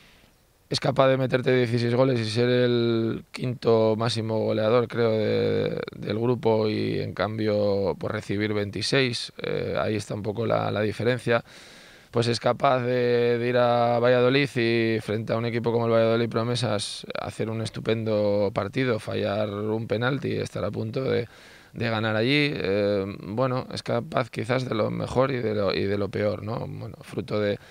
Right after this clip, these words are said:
también de la inexperiencia en la categoría lógica y razonable, y va a ser un rival muy difícil que cuenta con, eh,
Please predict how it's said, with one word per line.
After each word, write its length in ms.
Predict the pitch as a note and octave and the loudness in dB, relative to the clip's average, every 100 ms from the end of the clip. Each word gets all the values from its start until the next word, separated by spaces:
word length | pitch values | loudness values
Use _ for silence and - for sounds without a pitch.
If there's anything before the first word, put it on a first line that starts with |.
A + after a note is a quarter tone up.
| - - - | -20 -20 -6
también 300 | G#2 A#2 A#2 | -4 0 2
de 80 | A#2 | 2
la 80 | |
inexperiencia 540 | A2+ A2+ - A2 G#2+ A2 | 2 0 0 0 0 0
en 40 | |
la 100 | A2+ | 2
categoría 960 | A2 G#2+ G#2+ A2 A2+ A2+ A2 G#2+ G2+ G#2+ | 0 0 2 4 4 2 2 2 2 2
lógica 560 | A2+ A2 A2+ - G#2+ | 2 0 -2 2 2
y 360 | A2 A2 G#2+ G#2+ | 2 2 0 0
razonable, 640 | A2 A2+ A2+ A#2+ B2+ D3+ - - - - - - | -2 -2 -2 0 2 0 -2 -16 -20 -20 -20 -4
y 340 | F#2+ G2+ G2+ | -2 0 2
va 100 | G#2+ | 0
a 20 | |
ser 160 | G#2+ G#2+ | 0 0
un 680 | G#2+ G#2 G#2 G2+ G#2 G2+ G2+ | 2 0 0 -2 -4 -4 -2
rival 500 | G#2+ G#2+ A2 A2 A2 | 0 2 2 2 0
muy 180 | A2+ A2 | -2 -2
difícil 380 | G#2+ G#2+ A2+ | -2 -4 -4
que 140 | A#2 A2 | -4 -4
cuenta 320 | A2 G#2+ G#2 | -4 -2 -2
con, 600 | A2 G#2+ G#2+ G#2 G#2+ A2+ - | 0 0 0 -2 -4 -6 -6
eh, 580 | A#2 A2 G2+ G2 F#2+ | -4 -2 -2 -4 -4